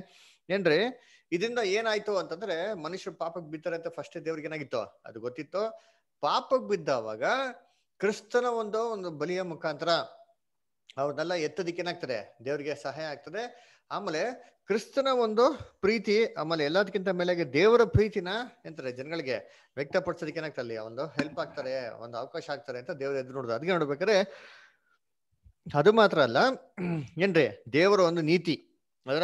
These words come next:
ದೇವರ ಒಂದು ನೀತಿನ ಬಂದ್ಬಿಟ್ಟು ದೇವರು ಯಾವ ತರ ಒಂದು ಮನುಷ್ಯರುಗಳಿಗೆ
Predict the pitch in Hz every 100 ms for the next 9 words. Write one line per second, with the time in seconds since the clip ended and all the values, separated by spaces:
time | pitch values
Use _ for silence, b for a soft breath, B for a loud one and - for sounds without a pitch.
0 | 156 110 107 170 180 170 156 147 185 185
1 | 165 156 156 180 160 165 196 - 127 139
2 | 175 185 262 - - 127 135 165 180 170
3 | 151 151 226 214 143 170 185 156 151 156